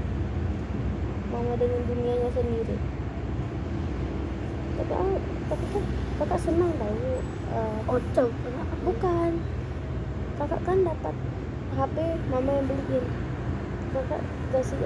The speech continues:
Speaker 1: jam sekolah dari Mama. Yang bayar Kakak sekolah Mama. Pokoknya tuh semua, semua, semua Mama. Mama yang urus. Enggak, yang ngurus Kakak dari kecil sih Mami memang. Cuma kan yang biayain semua, semua kayak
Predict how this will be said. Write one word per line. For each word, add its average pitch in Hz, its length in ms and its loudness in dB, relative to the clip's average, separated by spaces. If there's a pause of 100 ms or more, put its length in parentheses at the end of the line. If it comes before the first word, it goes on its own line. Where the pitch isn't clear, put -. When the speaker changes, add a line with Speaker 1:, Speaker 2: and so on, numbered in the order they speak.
Speaker 1:
jam 254 220 6
sekolah 262 340 2
dari 247 220 2
Mama. 233 380 0 (580)
Yang 247 220 2
bayar 240 420 4 (100)
Kakak 247 280 0
sekolah 269 420 2
Mama. 220 360 0 (500)
Pokoknya 294 420 2
tuh 370 320 0
semua, 294 300 2
semua, 320 240 2
semua 330 320 2
Mama. 226 320 2 (800)
Mama - 200 2
yang 494 280 2
urus. 494 480 4 (320)
Enggak, 262 320 2
yang 220 240 4
ngurus 214 280 2
Kakak 214 280 0
dari 208 160 0
kecil 226 320 0
sih - 160 -2
Mami 220 320 2
memang. 220 420 2 (100)
Cuma 294 200 0
kan 370 160 0 (480)
yang 254 240 2
biayain 240 600 4 (680)
semua, 254 440 0
semua 247 760 2 (320)
kayak 247 280 4